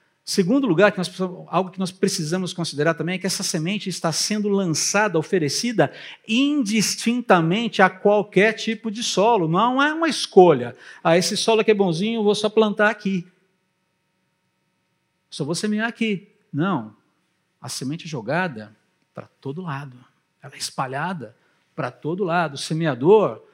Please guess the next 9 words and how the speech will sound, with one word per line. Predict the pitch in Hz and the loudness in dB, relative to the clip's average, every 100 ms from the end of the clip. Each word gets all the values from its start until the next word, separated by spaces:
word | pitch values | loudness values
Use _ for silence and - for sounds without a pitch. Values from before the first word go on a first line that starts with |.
| _ | _
tá | - 143 | -10 -4
jogando | 151 127 190 | -4 -2 -2
a | 185 | -2
semente | - 156 185 196 | -2 -2 -4 -6
pra | - 156 | -8 -8
todo | - - 214 143 | -8 2 2 2
tipo | - 120 110 | -6 -16 -16
de | |
solo. | - - - | -14 -12 -14